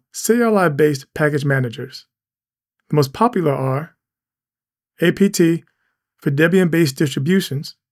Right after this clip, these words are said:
including Mint and Ubuntu, Yum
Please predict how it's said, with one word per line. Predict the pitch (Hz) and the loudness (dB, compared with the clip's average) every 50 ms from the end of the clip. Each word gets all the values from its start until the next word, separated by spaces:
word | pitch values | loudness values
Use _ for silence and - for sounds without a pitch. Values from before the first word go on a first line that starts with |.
| _ _ _ _ _ - | _ _ _ _ _ -8
including | - 151 - - 165 151 147 143 143 | -8 -4 2 4 4 6 6 4 4
Mint | 139 143 139 147 143 - _ _ _ _ | 4 4 2 2 0 -6 _ _ _ _
and | - 147 151 | -4 -2 0
Ubuntu, | 165 151 156 147 139 131 - 127 139 190 - _ _ _ _ _ _ _ _ _ _ _ _ _ _ _ _ _ _ _ _ _ _ _ _ _ | 0 2 2 0 0 0 -2 -4 -4 -6 -10 _ _ _ _ _ _ _ _ _ _ _ _ _ _ _ _ _ _ _ _ _ _ _ _ _
Yum | - 151 160 - - 165 160 175 165 | -2 0 2 4 4 4 2 -2 -4